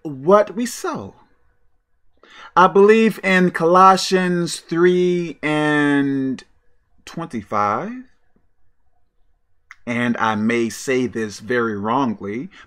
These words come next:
but in essence, if you do wrong, you will receive of the wrong,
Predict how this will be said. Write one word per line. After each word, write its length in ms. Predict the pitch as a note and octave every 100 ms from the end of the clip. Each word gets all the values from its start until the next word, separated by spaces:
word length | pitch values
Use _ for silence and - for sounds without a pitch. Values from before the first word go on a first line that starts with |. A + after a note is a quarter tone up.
| _
but 200 | B3 B3
in 120 | A#3 A3+
essence, 840 | C4+ B3+ F3+ D#3 E3 - - - _ _ _ _ _ _ _ _ _ _ _ _ G#3
if 200 | A3 A#3+
you 160 | C#4+
do 280 | C#4 C4 A3+
wrong, 760 | F#3+ A3 F#3+ D#3 D3 D#3 D#3 -
you 600 | B2 C3 D#3+ A3 B3+ B3+
will 680 | G3 F#3+ G#3+ G#3+ G#3 G3+
receive 1160 | F3 F3+ - - A#3 A#3 A3+ A3+ A3+ G#3+ G3 _ _ _ _ _ _ _ G3
of 300 | G#3 F3 D3+
the 120 | D3
wrong, 920 | C#3 F3 F#3+ F#3+ F#3+ F#3+ F#3+ F#3+